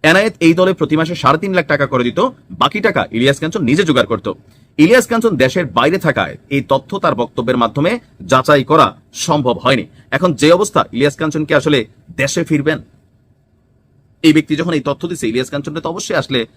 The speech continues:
এটা আসলে মানে মিনিমাম লেভেলে গ্রেপ্তার করা হবে অথবা তাকে জিজ্ঞাসাবাদ করার জন্য থানায় ডাকা হবে যে আসলে ঘটনার পেছনে কি।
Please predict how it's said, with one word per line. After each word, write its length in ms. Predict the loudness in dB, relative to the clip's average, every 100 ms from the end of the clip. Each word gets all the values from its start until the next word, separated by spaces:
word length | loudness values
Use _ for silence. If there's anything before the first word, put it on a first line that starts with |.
| _ _
এটা 120 | -6
আসলে 380 | -6 -8 -8 -8
মানে 200 | -6 -6
মিনিমাম 320 | -2 0 2
লেভেলে 200 | 2 0
গ্রেপ্তার 320 | -2 -4 -4 -2
করা 160 | -2
হবে 180 | -2 -2
অথবা 220 | -4 -4
তাকে 180 | -6 -8
জিজ্ঞাসাবাদ 420 | -10 -8 -6 -6
করার 200 | -4 -6
জন্য 220 | -4 -6 -8 _ _ -6
থানায় 220 | -2 0
ডাকা 200 | 0 0
হবে 220 | -2 -4 -6 _ -18
যে 80 | -10
আসলে 300 | -8 -4 -4
ঘটনার 360 | -2 -4 -4 -6
পেছনে 320 | -6 -6 -8
কি। 140 | -10